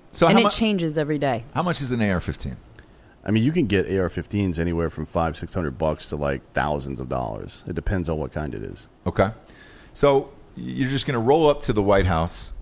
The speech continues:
Speaker 1: with your A R fifteen and say, "Hi, you, do you have my check for what I paid for this?"
Speaker 3: Well, he says, I mean, like,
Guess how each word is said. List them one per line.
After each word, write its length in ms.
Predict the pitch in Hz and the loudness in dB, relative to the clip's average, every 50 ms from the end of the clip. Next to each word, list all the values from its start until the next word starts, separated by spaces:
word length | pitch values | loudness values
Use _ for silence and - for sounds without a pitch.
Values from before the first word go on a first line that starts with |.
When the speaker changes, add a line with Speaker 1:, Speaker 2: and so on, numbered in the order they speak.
| - - - - | -16 -14 -6 -4
Speaker 1:
with 200 | 90 95 - - | -2 -2 -2 0
your 120 | 117 110 | 0 2
A 160 | 95 110 107 110 | 2 4 4 4
R 100 | 110 110 | 4 2
fifteen 540 | - - 117 - - - - 82 80 73 | 2 0 -2 -4 -2 -2 0 0 2 2
and 120 | 78 76 71 | 0 0 0
say, 180 | - - 80 | 0 2 2
"Hi, 300 | 80 90 101 92 90 92 90 - | 2 4 2 2 2 0 -4 -6
you, 180 | - 92 95 76 | -4 -4 -4 -4
do 160 | 73 73 78 90 | -6 -6 -4 -2
you 60 | 87 | 0
have 60 | 85 | 0
my 140 | 87 85 82 | 0 0 -2
check 340 | - - - 92 87 - - | -2 -2 -2 -2 -2 -2 -4
for 340 | - - 82 78 78 76 80 - - - - - | -6 -4 -2 -2 -2 -4 -6 -10 -16 -20 -18 -10
what 120 | - 92 82 | -4 -2 -2
I 40 | 80 | 0
paid 240 | - - 87 87 - | 2 2 2 2 0
for 80 | - | 0
this?" 100 | 101 101 | 2 6
Speaker 3:
Well, 120 | 117 139 135 | 6 6 6
he 180 | 120 143 190 | 6 4 2
says, 540 | 214 - - - 135 123 113 101 90 - - - | 4 4 6 6 8 8 6 4 2 -2 -4 0
I 60 | - | 2
mean, 220 | 117 117 110 104 98 | 4 4 4 4 4
like, 240 | 98 95 92 87 | 4 4 2 2